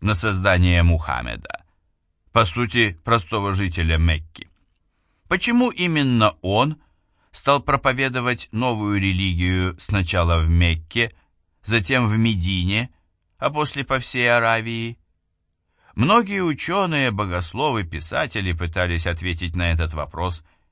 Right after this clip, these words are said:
и у всех свои объяснения. Не исключено,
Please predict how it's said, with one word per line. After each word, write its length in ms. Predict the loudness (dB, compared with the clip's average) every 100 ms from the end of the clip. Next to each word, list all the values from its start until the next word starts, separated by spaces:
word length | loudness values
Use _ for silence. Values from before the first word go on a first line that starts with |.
| _ _ _
и 100 | 0
у 140 | 0
всех 420 | 0 0 0 0 -12
свои 360 | -8 -4 -2
объяснения. 800 | -2 -2 -4 -6 -8 -12 -14 -18 _ _ _ _ _ _ _ _
Не 220 | -2 -2
исключено, 800 | -4 -8 -4 -2 0 0 -2